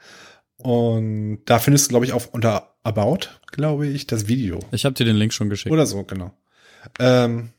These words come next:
Speaker 1: ich, ich glaube, das war halt der Sinn und Zweck. Das Ding endet halt plötzlich sehr abrupt. Es gibt so ein ganz komisches Ding, also ich, äh, zum Schluss hat er, haben die ja irgendwie die E-Mail, da hab ich gesagt, okay, jetzt, jetzt wird's auf jeden Fall nicht mehr ernst. <laughs> Ähm,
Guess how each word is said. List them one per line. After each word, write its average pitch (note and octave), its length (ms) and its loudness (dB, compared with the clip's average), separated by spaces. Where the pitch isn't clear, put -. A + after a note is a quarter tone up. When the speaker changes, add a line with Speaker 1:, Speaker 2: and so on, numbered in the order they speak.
Speaker 1:
ich, B2+ 200 -6
ich D3+ 140 0
glaube, E3 200 2
das C#3+ 200 2
war C3 100 4
halt B2 120 4
der A#2+ 60 0
Sinn A#2+ 140 -2
und A#2 100 -4
Zweck. B2 200 -2
Das - 140 -6
Ding D3 260 0
endet E3+ 300 4
halt A#2+ 140 2
plötzlich A#2 260 -4
sehr A2+ 160 0
abrupt. - 540 -6
Es A#2 140 -6
gibt D#3 160 0
so - 80 0
ein C3 60 4
ganz C#3+ 240 2
komisches C#3+ 400 0
Ding, C#3 200 2
also A#2 160 0
ich, A2+ 140 -6
äh, B2 160 -2
zum A#2 140 -6
Schluss D#3 260 2
hat D3 100 4
er, B2 380 4
haben C3 100 -2
die A#2+ 60 -2
ja A#2 80 0
irgendwie A#2+ 180 -4
die A2 220 -4
E-Mail, B2+ 420 2
da C3 120 4
hab D3 100 2
ich D3 60 -6
gesagt, - 160 -2
okay, A#2 200 -4
jetzt, A2+ 240 -2
jetzt A2+ 240 -6
wird's A#2 140 -4
auf G2+ 100 -10
jeden C3 160 -2
Fall C#3+ 380 0
nicht C#3 360 -2
mehr B2 140 -2
ernst. D3 480 0
<laughs> - 40 -8
Ähm, A2+ 460 2